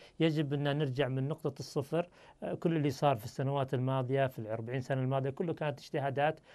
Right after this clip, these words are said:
وكلها كانت أشياء غير مبنية على أسس. آه، آه، الأمر يجب أن يعود من ال-، من البداية، من نقطة الصفر،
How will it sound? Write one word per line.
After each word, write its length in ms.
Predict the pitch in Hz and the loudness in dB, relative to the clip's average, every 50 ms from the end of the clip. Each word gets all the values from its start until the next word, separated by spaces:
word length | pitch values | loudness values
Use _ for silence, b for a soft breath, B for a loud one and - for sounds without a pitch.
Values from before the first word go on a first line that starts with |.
| b b b | b b b
وكلها 300 | 151 123 - 156 143 143 | -2 -2 0 2 0 2
كانت 420 | 139 - 147 143 139 135 - - 139 | 2 2 2 2 2 0 -2 0 0
أشياء 540 | 135 147 135 - - 151 147 147 139 135 B B B B B | 0 0 0 -2 0 2 4 4 4 2 B B B B B
غير 180 | 131 147 147 131 | 2 2 4 4
مبنية 420 | 131 131 120 131 143 143 139 135 | 4 2 2 2 0 2 2 2
على 300 | 117 120 120 127 143 147 | 2 2 0 0 0 -2
أسس. 400 | 139 - - 147 151 143 - - 151 | -2 -2 0 0 -2 -2 -2 -2 0
آه، 260 | 131 123 123 120 117 b b b b b b - | 2 2 2 0 -2 b b b b b b -4
آه، 340 | 160 156 160 160 - 156 151 | -2 0 0 0 0 0 -2
الأمر 500 | 139 135 - - 156 156 165 165 160 147 | -2 0 2 2 2 4 4 2 2 4
يجب 300 | 147 147 135 139 131 135 | 4 2 2 2 0 0
أن 120 | 139 135 | 0 0
يعود 360 | 135 131 127 117 143 135 127 | 0 0 0 0 -2 -2 0
من 140 | 131 135 139 | 0 0 0
ال-، 180 | 135 127 127 123 | 0 0 0 0
من 180 | 127 135 135 | 0 0 0
البداية، 480 | 139 131 123 131 120 131 131 135 139 143 | 0 0 0 0 0 0 2 2 2 0
من 180 | 131 123 120 120 | 0 -2 -2 -4
نقطة 260 | 131 131 - 139 131 - | -4 -4 -4 -6 -6 -6
الصفر، 420 | 127 - - 139 113 131 156 156 | -8 -10 -8 -6 -4 -2 -4 -4